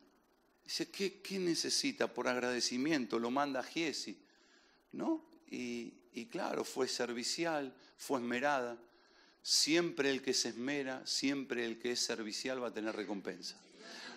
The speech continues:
No falla. Construyó la habitación para mí, lo hizo con determinación. El profeta quiere satisfacer alguna necesidad de ella.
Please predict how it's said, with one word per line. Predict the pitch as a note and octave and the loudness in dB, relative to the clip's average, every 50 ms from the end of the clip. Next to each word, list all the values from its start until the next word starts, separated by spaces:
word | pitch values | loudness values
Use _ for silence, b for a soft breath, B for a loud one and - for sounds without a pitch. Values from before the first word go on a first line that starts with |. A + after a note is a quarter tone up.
| B B | B B
No | B2+ C3 D3 E3 F3 | 2 10 12 12 12
falla. | E3+ - - F#3+ F3+ D#3 A#2+ G#2 G#2 - - - B B B B | 12 12 12 12 12 12 12 8 2 -4 -6 -10 B B B B
Construyó | - C3+ C3 A#2 - B2+ B2+ A#2 C3+ C#3+ | 2 4 4 4 4 2 2 6 6 6
la | C#3+ C3+ | 8 6
habitación | B2+ B2 B2 - B2+ A#2+ - - C3 B2+ A#2+ | 4 2 2 2 2 4 4 2 2 2 2
para | - A#2+ A#2+ B2 | 4 4 4 4
mí, | B2+ C#3 D3+ D3+ C#3+ C3 | 2 2 2 2 2 2
lo | A#2+ A#2+ | 2 2
hizo | B2 A2+ - A#2+ - | 0 0 -2 -2 0
con | A#2+ A2+ A2+ | 0 2 2
determinación. | A2+ A2+ A2+ A2+ A2+ A2+ A2+ A#2 A2+ A2+ - - D3+ D3 D3 | 2 2 2 2 0 0 0 0 2 2 0 0 0 0 0
El | - D#3 | -2 -2
profeta | - D#3 D3+ - - F3+ - E3 D3+ | 0 0 0 2 2 4 6 4 4
quiere | - E3+ E3 D#3+ | 4 4 0 2
satisfacer | C#3+ - E3 C#3 - - C#3 - - C#3+ - - E3+ D#3+ | 2 0 0 0 -2 -6 -6 -4 -4 -2 -2 0 2 4
alguna | D3+ D3 C#3+ D3+ D#3+ D3+ C#3+ | 4 4 2 0 0 -2 -2
necesidad | C#3 B2+ A2+ - B2 A#2+ - B2+ C3 C#3+ C#3+ | -2 -4 -4 -4 -4 -4 -4 -2 -2 0 0
de | D3 E3 F#3 | 0 -2 -2
ella. | F3 C#3+ C#3 | -2 -2 -2